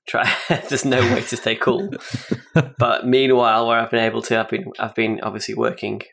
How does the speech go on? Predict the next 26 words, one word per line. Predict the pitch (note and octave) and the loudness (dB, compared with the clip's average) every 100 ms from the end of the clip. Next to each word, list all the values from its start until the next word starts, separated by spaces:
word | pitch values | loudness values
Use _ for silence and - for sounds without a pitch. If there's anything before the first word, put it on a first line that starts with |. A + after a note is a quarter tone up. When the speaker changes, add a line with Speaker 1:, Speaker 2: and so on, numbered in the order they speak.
| - | -6
Speaker 1:
working | A#2 A2 A2+ | -4 -4 -6
hard | A2 G#2+ | -2 -2
on | G#2 | -2
my | G#2 | -6
startup, | - D3+ D3+ C#3 - - | 0 0 2 -2 -4 -14
which | - - | -14 -12
is, | - - | -12 -6
uh, | - - | -4 -4
which | - | -8
is | - | -8
Bionk. | C3 B2+ B2+ - _ _ _ _ _ _ _ _ - | -2 0 -2 -6 _ _ _ _ _ _ _ _ -8
And | A2 A2+ A2+ | -4 -4 -4
then | G#2+ A#2 A2+ A2 A2 - _ - | 0 2 2 -2 -4 -8 _ -2
we've | B2 A#2 | -2 0
been | A#2 | -4
doing | A#2+ A#2 A2 | 2 2 2
a, | |
f-, | A2 - - | -4 -8 -12
a | A#2 | -10
fair | A2+ - B2 | -6 -2 0
bit | A2+ A#2 - | 0 -2 -2
of | G#2+ - - | -6 -8 -14
Svelte | - - A2+ G#2+ - - _ _ | -10 -2 -2 -2 -6 -12 _ _
core | - B2+ A#2 | -2 0 2
work. | A2 A2 - - - _ _ _ _ - | 2 0 -2 -10 -16 _ _ _ _ -16
So | - G#2+ G#2+ A2 | -4 0 2 0